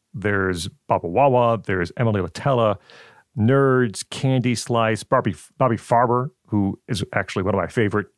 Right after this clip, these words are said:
Gilda characters from that era. Very nice. And then the second one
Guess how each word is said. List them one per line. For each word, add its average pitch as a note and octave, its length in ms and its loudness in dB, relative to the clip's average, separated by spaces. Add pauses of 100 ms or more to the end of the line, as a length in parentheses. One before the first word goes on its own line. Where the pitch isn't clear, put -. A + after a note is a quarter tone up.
(100)
Gilda A2+ 420 -2
characters A#2 420 0
from B2+ 120 -2
that A2 120 2
era. A2 240 2 (460)
Very C#3 300 4
nice. F#2 360 -2 (420)
And E3 180 4
then F#3+ 240 4
the D#3 100 0
second B3+ 600 0
one C#3+ 300 2